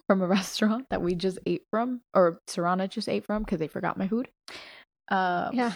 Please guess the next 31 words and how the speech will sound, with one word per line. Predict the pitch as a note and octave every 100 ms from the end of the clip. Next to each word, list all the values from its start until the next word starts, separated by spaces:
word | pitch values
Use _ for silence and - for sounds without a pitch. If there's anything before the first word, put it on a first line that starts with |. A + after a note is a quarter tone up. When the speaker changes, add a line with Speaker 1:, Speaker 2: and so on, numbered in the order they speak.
| B3+
Speaker 2:
my, | B3
my | A#3+ B3
appetizer | A3+ A3 - A#3 A3 G#3
before | G#3+ - A3+
the | A3+
main, | A3 A3 A3 G#3+
Speaker 1:
Yeah. | G3
Speaker 2:
main | A3+ A3+
course, | A3 A3+ G#3+
but | A3+ A3+ - _ _ _ _ _ _ _ -
Speaker 1:
With, | F3+ F3+ - -
yeah, | F3 E3+ - -
the | E3+
topics | - D3+ - - - - -
of | F#3+ F3
what | E3+
we're | - E3+
going | E3 E3
to | -
be | F3+
talking | E3 F3+ - F3+
about. | F3+ - - _ -
Speaker 2:
Yeah, | B3+ A#3 A#3+ G#3+ -
so, | - A3+ A3 A#3 - _ _ _ _ _ _ -
how | C4
have | B3
you |
been? | A#3 G3 F#3 - _ _ _ _ _ _ _ _ _ _ _ _ _ _ _ _ _ -
Speaker 1:
Yes. | F#3+ F#3 D#3+ F#3 - - - -
Speaker 2:
Okay. | - - - - _ _ - A3+ -
Sorry. | - - - -